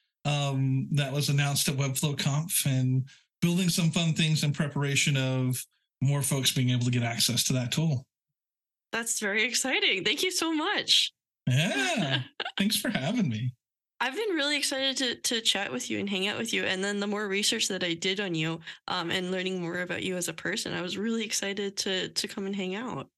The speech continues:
Speaker 1: Oh, that's very kind of you. I, I really love your podcast. And so I was like, "Oh, I get to go hang out with Emily. This is great."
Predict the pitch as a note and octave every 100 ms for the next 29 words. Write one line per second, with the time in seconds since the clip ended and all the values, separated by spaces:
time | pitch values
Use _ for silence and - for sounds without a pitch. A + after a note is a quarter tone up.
0 | _ _ _ - G3 F3+ F3+ G3+ G#3+ G3+
1 | - G3+ A3 C3 A#2+ A#2 F3+ F#3 E3 F3
2 | E3+ F#3 F#3 F#3 F3+ E3+ D3+ E3 F3+ D#3+
3 | A#2+ B2 C#3 B2+ C#3+ C3+ C#3+ D3+ D3 G3+
4 | F#3+ C3 F#3+ D3 G3+ - G#3 G#3 G#3+ A3
5 | A#3 D4 E3 D3 G#3 A3 E3 G3+